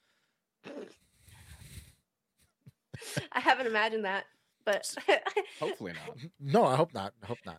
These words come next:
Speaker 1: But you,
Speaker 3: Um,
Speaker 1: <laughs> you did.
Speaker 3: Yes. Well, not, not yet. We're not that old yet.
Speaker 2: <laughs>
Speaker 3: We don't, we haven't been there yet.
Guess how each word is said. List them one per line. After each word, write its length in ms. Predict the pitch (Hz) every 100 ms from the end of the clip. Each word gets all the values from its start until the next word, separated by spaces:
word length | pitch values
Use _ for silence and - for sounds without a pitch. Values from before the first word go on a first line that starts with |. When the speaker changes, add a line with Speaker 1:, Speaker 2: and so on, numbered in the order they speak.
| -
Speaker 1:
But 220 | 139 -
you, 80 | 302
Speaker 3:
Um, 560 | - _ - 269 370 -
Speaker 1:
<laughs> 60 | -
you 220 | 277 330
did. 300 | 247 208 226 - _ _ - -
Speaker 3:
Yes. 300 | 131 101 - - -
Well, 120 | 156
not, 180 | 156 135
not 180 | 139 151
yet. 220 | 143 165
We're 80 | 123
not 160 | 190 -
that 180 | 240 -
old 180 | 135
yet. 260 | 120 127 175
Speaker 2:
<laughs> 60 | - _ _ _ _ _ _ _ - 98 185
Speaker 3:
We 80 | 151
don't, 220 | 190 165
we 80 | 160
haven't 320 | 202 196 180
been 160 | 165 151
there 140 | 143
yet. 280 | 135 135 -